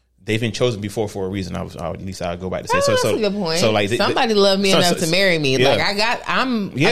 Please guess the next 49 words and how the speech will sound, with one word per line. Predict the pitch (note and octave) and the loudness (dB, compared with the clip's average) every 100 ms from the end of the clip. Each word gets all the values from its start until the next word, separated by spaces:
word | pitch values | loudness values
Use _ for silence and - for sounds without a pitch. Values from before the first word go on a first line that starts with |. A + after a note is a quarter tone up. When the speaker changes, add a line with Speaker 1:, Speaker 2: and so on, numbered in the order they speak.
| G#3+ | 2
Speaker 2:
a | |
catch, | B3 A#3 D#3 D3 | 2 0 -2 0
Speaker 1:
yeah, | A#3 D#3 | 2 2
Speaker 2:
Negro. | - E3 - | 2 2 2
Speaker 1:
they, | D3+ | 2
they, | B2 | 0
there | C#3+ G2+ D#3+ | 0 2 2
was | C#3 | 2
a | A2+ | 0
catch. | - - D3+ - - | 0 0 -2 -6 -8
So, | A2 | -8
so, | - A#2+ A2 | 2 2 2
and | G#2 G#2+ G#2+ | 0 -4 0
<laughs> | |
someone | B2+ - E3+ D3+ | 0 2 2 2
caught | - G3+ C#3+ | 2 0 2
them, | A#2 C#3+ - - - - | 0 0 -4 -18 -16 -4
and | A#2+ A2 | -4 0
they | A2+ | 0
was | C3 B2+ G2+ - _ - | 0 -2 -4 -12 _ -18
happy | - C3 - B2+ B2 | -4 -4 -2 -4 -2
to | - A2+ G#2+ | 2 2 0
continue | - A2+ - F3+ C#3 | -4 -4 0 0 0
to | B2 | -4
be | C3 | -4
caught | A2+ G3+ F#3+ - | -2 2 2 0
until | C3 A#2 - C3+ A#2 A2+ - - _ _ _ - - | -6 -6 0 2 2 0 -6 -20 _ _ _ -20 -4
they | A#2+ | -2
weren't | B2 A#2 G#2+ | -2 -4 -2
there | A#2+ D3 | 0 2
anymore, | G#2 G2 F#2+ F#2+ | 0 -2 -2 -2
and | G2 | -2
they | |
had | G2 B2 | 0 0
Speaker 2:
Yeah. | C#3 | 0
Speaker 1:
to, | |
and | C3+ | 0
they | A2 | 0
had | A2+ | 0
to | G2+ | -2
re-enter | G#2+ G#2 A#2 - G#2+ | -4 -4 -4 -4 -4
this | G2 G#2 | -4 -4
whole | A2 G2+ | -2 -2
process. | A#2 B2+ | -2 -2
And | G2 | -4
then | F#2+ F#2 | -4 -6
it's | E2 | -8
like, | D#2 C2+ - | -12 -14 -16
shh, | - - - | -14 -12 -12